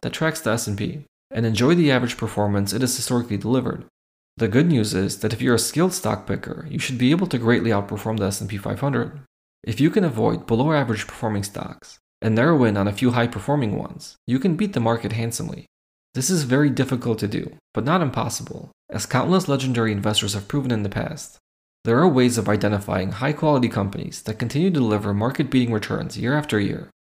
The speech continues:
I've talked about a few of them in past episodes, and I continue to share insightful information as I find more correlations in historical data. I think most average investors think that they are good stock pickers, and it's usually quite easy to play Monday morning quarterback.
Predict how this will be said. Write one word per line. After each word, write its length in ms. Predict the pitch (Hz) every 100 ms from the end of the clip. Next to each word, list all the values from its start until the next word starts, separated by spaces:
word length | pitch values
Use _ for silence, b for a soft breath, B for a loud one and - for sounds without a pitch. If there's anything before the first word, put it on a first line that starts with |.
| _ _
I've 180 | - 110
talked 260 | - 139 180
about 200 | 180 156
a 40 |
few 200 | - 127
of 80 | 117
them 140 | 104 101
in 100 | 98
past 300 | 120 120 104
episodes, 720 | 110 98 - - - - - _ -
and 120 | 110
I 80 | 110
continue 380 | 113 131 170
to 100 | 165
share 280 | 131 127 113
insightful 400 | 107 117 110 104
information 640 | 98 - 127 131 - 175 -
as 140 | 117
I 80 | 120
find 260 | 151 165
more 140 | 156 147
correlations 540 | - 110 120 113 101
in 60 | 104
historical 440 | 98 127 127 -
data. 360 | 104 98 - - - _ _ _ _
I 120 | -
think 260 | - 160 175
most 260 | 196 160
average 300 | 120 127 120
investors 580 | 110 98 98 - 131 107
think 200 | - 147
that 100 | 147
they 100 | 143
are 120 | 110
good 180 | 104 120
stock 300 | - 104 98
pickers, 520 | 98 - - - - - _ _
and 120 | -
it's 140 | 113 -
usually 260 | 185 196
quite 280 | 196 135 117
easy 240 | 120 104 -
to 100 | -
play 180 | 135
Monday 280 | 131 143 160
morning 260 | 139 127 113
quarterback. 600 | - 101 90 - -